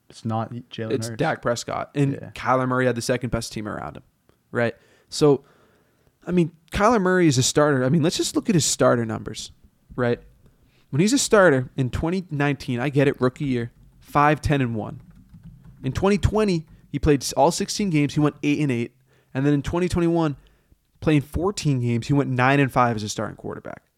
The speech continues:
Speaker 2: So, yes, he did perform better in twenty twenty-one, but how are we saying that this guy is a top ten quarterback? He's got a losing record of a-, all time.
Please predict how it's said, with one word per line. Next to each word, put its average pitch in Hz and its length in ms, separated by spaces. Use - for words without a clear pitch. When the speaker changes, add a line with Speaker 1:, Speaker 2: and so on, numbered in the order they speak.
Speaker 2:
So, - 240
yes, - 340
he - 160
did 147 320
perform 131 420
better 123 260
in 117 60
twenty 117 260
twenty-one, 104 520
but 147 160
how 170 320
are 208 100
we 196 140
saying 156 480
that 127 180
this 131 220
guy 117 400
is 117 420
a - 40
top 127 300
ten 135 160
quarterback? 147 800
He's - 120
got 247 140
a 208 40
losing 202 440
record 214 340
of 160 100
a-, 160 60
all 196 240
time. 269 460